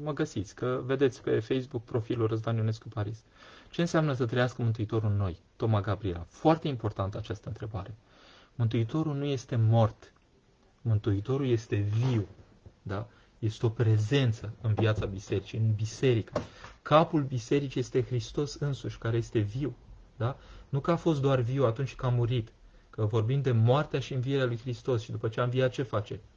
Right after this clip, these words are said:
Uh, nu s-a retras în transcendent, cum spun unele, une-, unele teologii așa.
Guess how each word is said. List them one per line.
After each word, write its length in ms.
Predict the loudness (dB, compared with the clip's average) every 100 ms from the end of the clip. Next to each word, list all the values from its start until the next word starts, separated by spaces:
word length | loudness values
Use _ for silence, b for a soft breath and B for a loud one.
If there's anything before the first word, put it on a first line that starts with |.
| b b b b b 0
Uh, 260 | 4 4
nu 180 | 4 2
s-a 180 | 4 4
retras 420 | 4 4 0 0
în 120 | -2
transcendent, 720 | 0 2 2 2 0 0 -2
cum 160 | -4 -8
spun 220 | -6 -4
unele, 160 | -2 0
une-, 260 | 0 0
unele 340 | 0 2 2 2
teologii 460 | 0 0 0 -2
așa. 220 | -4 -6